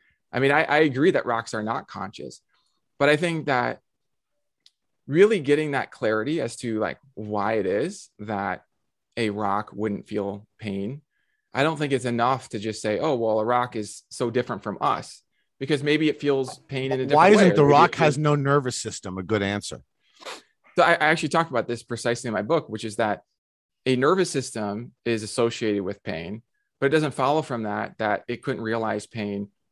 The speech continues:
Speaker 1: through other functional mechanisms or realize other kinds of consciousness.
Speaker 2: Yeah, I guess I just don't, I guess if you just replace the word consciousness with gravity is what I would say why I don't think that this argument is very persuasive, right? I mean, because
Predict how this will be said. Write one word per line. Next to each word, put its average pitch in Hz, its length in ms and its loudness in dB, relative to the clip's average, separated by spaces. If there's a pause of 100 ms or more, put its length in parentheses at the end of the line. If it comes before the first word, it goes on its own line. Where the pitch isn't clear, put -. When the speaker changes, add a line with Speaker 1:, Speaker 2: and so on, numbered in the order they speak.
Speaker 1:
through 123 160 -2
other 123 220 2
functional 107 640 -8 (100)
mechanisms 101 720 -8
or 151 380 4
realize 127 540 0
other 127 200 -2
kinds 160 260 -6
of 135 100 -8
consciousness. - 640 -16 (1500)
Speaker 2:
Yeah, 247 160 -2
I 240 80 4
guess 302 200 0
I 349 80 4
just 311 240 -2
don't, 226 240 2 (560)
I 190 80 2
guess 262 240 0
if 269 100 -2
you 247 80 0
just 214 200 2
replace 190 360 0
the 170 100 0
word 160 440 0
consciousness 156 600 -4
with 110 160 -6
gravity 117 580 2
is 95 140 -8
what 110 140 0
I 110 80 4
would 113 160 -2
say 113 200 0
why 107 280 4
I 107 40 2
don't 107 180 -2
think 104 180 -8
that 95 140 -10
this 98 160 -8
argument 95 480 -2
is 85 80 -10
very 92 200 -4
persuasive, - 680 -6
right? 85 240 -6
I 98 40 -8
mean, 95 200 -6
because 123 400 -2